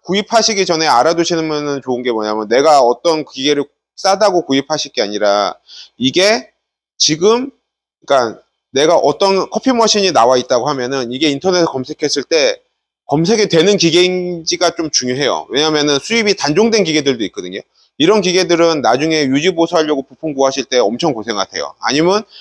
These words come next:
모델 자체가, 그러니까 회사는 살아있어도 단종된 모델 같은 경우에는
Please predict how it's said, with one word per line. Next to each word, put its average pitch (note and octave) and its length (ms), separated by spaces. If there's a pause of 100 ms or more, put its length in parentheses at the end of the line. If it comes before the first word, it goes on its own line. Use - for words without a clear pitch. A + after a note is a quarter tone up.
(180)
모델 G3 380
자체가, D3 560
그러니까 - 200 (520)
회사는 B3 320
살아있어도 F#3+ 540
단종된 G3+ 560
모델 D#3+ 280
같은 D3+ 260
경우에는 A#2+ 420